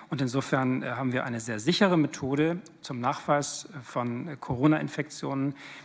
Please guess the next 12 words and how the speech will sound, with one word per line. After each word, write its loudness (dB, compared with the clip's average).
die -6
wir -2
auch -4
konsequent 4
einsetzen, 0
um 2
die 0
etwas -6
unsichereren 4
Schnelltests 0
zu -12
kontrollieren. -10